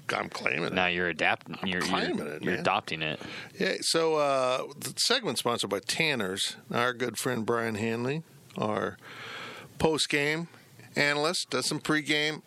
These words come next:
Speaker 1: analysis for us. Uh, he and his wife were in town Saturday. They were actually in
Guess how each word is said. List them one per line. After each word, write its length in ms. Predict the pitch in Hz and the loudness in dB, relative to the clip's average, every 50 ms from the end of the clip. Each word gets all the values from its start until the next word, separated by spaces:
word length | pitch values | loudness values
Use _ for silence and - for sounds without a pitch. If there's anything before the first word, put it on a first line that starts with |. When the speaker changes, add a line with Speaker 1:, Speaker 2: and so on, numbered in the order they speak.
| - | -4
Speaker 1:
analysis 560 | 151 147 147 143 143 147 151 - - 175 156 - | 0 2 4 4 4 4 4 2 2 0 0 0
for 300 | - 190 165 170 196 220 | 0 2 2 2 2 2
us. 280 | 208 - - - - - 196 | 0 0 -2 -2 -4 -6 -4
Uh, 440 | - 147 147 151 151 147 147 - - | -2 0 0 2 0 0 0 -2 -4
he 200 | - - - 165 | -2 0 0 2
and 80 | 170 165 | 2 2
his 100 | 147 - | 2 2
wife 300 | 143 156 190 240 - - | 2 2 2 0 0 0
were 80 | 175 143 | 0 0
in 80 | 123 104 | 0 0
town 400 | - 120 117 113 117 117 113 107 | 0 2 2 2 2 0 0 0
Saturday. 440 | - 135 127 127 127 117 113 110 | 0 2 2 2 2 2 2 0
They 140 | 104 107 123 | 2 0 0
were 180 | 135 135 131 - - | 0 0 0 2 4
actually 500 | 151 175 202 - - - 185 160 143 139 | 4 4 4 2 0 0 0 0 2 2
in 220 | 135 135 131 | 2 0 -2